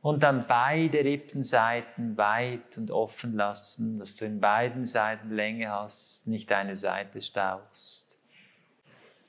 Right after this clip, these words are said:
Verinnerliche diese vier Korrekturen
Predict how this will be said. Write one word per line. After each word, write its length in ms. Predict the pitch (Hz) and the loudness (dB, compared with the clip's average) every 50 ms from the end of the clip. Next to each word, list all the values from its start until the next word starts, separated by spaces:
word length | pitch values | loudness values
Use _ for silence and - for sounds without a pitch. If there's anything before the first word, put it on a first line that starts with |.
| _ _ _ _ _ _ | _ _ _ _ _ _
Verinnerliche 720 | - - - 117 131 139 151 156 147 156 143 151 - 143 | -4 0 2 4 4 4 4 4 2 0 -2 -2 -4 -4
diese 400 | 135 139 139 139 131 139 135 123 | -2 0 0 2 2 2 0 0
vier 360 | - - - 135 135 139 131 | -2 -4 -4 -2 -2 -4 -4
Korrekturen 1300 | 135 - 131 120 117 113 104 - - - - 135 131 135 139 139 139 139 135 127 127 123 123 127 127 123 | -4 -2 0 0 0 0 -2 -4 -8 -4 -2 -2 0 0 0 0 0 -2 -4 -6 -8 -10 -12 -14 -16 -18